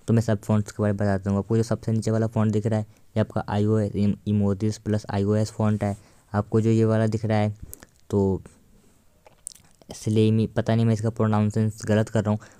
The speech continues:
but मैं यहाँ से एक फॉन्ट को, सबसे फर्स्ट वाले फॉन्ट को इनेबल करके आपको दिखा देता हूँ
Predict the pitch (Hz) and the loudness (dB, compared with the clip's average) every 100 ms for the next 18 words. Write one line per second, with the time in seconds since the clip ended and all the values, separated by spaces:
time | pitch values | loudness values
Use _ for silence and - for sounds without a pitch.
0 | - 101 104 107 107 104 120 - 107 - | -6 -4 0 0 0 -2 -6 -2 -4 -2
1 | 107 101 - 107 107 - - 110 101 110 | -2 -2 -2 -6 -6 -6 -4 -4 -2 -2
2 | 110 107 104 113 110 107 107 107 98 107 | -2 -2 -4 -2 0 0 0 -2 -4 -2
3 | 101 - 98 101 107 107 113 | -4 -4 -4 -2 -2 0 -2